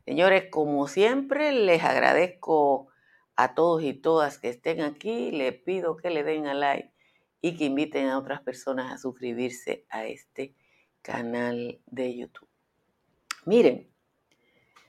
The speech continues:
la mejoría, leve mejoría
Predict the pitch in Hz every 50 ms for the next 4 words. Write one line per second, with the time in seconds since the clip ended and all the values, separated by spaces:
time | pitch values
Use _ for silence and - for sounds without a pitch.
0 | _ _ _ _ _ _ _ _ _ _ _ _ _ _ _ _ _ _ _ _
1 | _ _ _ _ _ _ _ _ - 180 185 196 202 214 233 269 285 285 262 226
2 | 180 160 147 143 139 127 131 139 147 165 190 208 214 214 202 196 190 185 180 175
3 | 185 196 196 196 190 180 175 165 160 165 180 175 147 131 - - - -